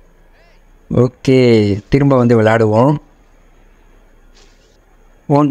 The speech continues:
no, மேல பாருங்க guys, எவனோ ஒருத்தன் ஸ்பைடர்மேன் மாதிரி வந்துட்டு இருக்கான். எவன்டா அவன்? Oh no guys, Venom guys. Oh no, நம்ம சின்சானை புடிச்சிருச்சு. ஓகே, இப்ப பாத்தீங்கன்னா Venom வந்து நம்ம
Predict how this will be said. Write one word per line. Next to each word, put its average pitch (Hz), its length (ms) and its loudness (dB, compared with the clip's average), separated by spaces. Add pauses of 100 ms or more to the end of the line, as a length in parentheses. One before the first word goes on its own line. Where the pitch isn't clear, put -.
no, 156 80 0 (260)
மேல 156 300 0
பாருங்க 135 340 -2
guys, 131 260 -2 (260)
எவனோ 139 260 2
ஒருத்தன் 127 240 -4
ஸ்பைடர்மேன் 135 640 0
மாதிரி 127 180 0
வந்துட்டு 120 300 0
இருக்கான். 120 300 -2 (1300)
எவன்டா 165 300 -2
அவன்? 156 220 0 (440)
Oh 170 60 0 (100)
no 180 80 0 (100)
guys, 147 320 -2
Venom 175 380 0
guys. 147 280 -2 (680)
Oh 180 120 0
no, 185 80 0 (120)
நம்ம 135 240 -2
சின்சானை 175 420 -2
புடிச்சிருச்சு. 175 480 -2 (720)
ஓகே, - 340 -2 (100)
இப்ப 117 240 -4
பாத்தீங்கன்னா 143 380 0 (100)
Venom 143 340 0
வந்து 131 220 0 (120)
நம்ம 123 140 0